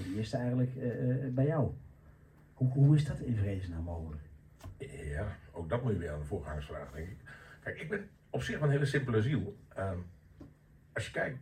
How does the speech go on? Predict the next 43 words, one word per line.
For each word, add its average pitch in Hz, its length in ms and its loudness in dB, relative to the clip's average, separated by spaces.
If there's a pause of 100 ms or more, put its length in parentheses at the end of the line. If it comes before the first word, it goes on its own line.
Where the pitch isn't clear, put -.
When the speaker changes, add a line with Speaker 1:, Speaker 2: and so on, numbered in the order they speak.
(120)
Speaker 2:
waarom 147 320 4
wij 123 280 4 (140)
de 90 80 -8
mooiste 117 260 2
club 101 200 -2
van - 140 -6
Nederland 139 320 0
zijn, 143 220 -2 (140)
is 117 80 -4
omdat 113 240 -2
wij 104 360 2
voetbal - 440 -4
spelen. - 380 -6 (840)
En 98 120 -8
ons 113 160 -6
product 123 340 2
is 101 140 -2
een 95 120 -2
theatervoorstelling, 113 920 0
twintig 131 260 -2
keer 104 120 0
per 101 100 -4
jaar 104 200 2
op - 80 -6
de 90 80 -4
Vijverberg. 117 580 2
En - 80 -4 (320)
het - 140 -8
onderwerp 113 360 6
is - 60 6
voetbal. - 500 0
En - 60 -16 (240)
dan 113 80 -2
moet 117 100 4
je 113 60 0
eigenlijk 123 320 0
alles, 143 220 6
vind 120 200 -2
ik, 127 160 0
in 113 120 -4
dienst 131 240 0
stellen 101 240 -2
daarvan. 104 360 0